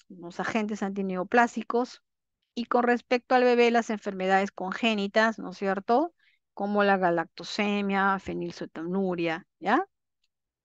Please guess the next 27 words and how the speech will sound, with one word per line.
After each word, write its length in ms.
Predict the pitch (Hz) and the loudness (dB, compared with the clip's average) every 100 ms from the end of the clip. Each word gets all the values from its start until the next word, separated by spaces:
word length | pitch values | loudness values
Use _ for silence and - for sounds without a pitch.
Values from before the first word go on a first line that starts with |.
| _ | _
Y 100 | 233 | 0
termino 560 | 254 254 262 262 262 247 | 4 4 4 2 2 2
con 220 | 226 220 | -2 0
esto, 320 | 220 - 175 | -2 -4 -6
ya 180 | 180 185 | -4 -4
me 120 | 180 | -4
voy 180 | 165 170 | -6 -6
a 60 | |
pasar 340 | - 202 - 196 | -6 -8 -6 -6
porque 220 | 175 170 | -6 -8
ya 40 | |
me 60 | 170 | -10
están 260 | - 185 180 | -8 -10 -8
diciendo 480 | 175 - 196 196 | -10 -8 -6 -6
que 120 | 196 180 | -8 -12
estamos 360 | - 180 185 | -10 -10 -10
con 160 | - 165 | -10 -8
el 140 | 160 | -6
tiempo. 360 | - 185 160 160 | -4 -4 -4 -6
Los 140 | 175 | -6
problemas 540 | - 196 208 233 233 226 | -2 0 2 4 4 4
de 120 | 202 | 4
la 160 | 185 | 4
lactancia, 460 | 175 175 - 208 208 | 2 0 -2 -4 -4
que 160 | - 170 | -8 -8
son 240 | 196 196 | -6 -4
el, 300 | 185 165 - | -4 -6 -10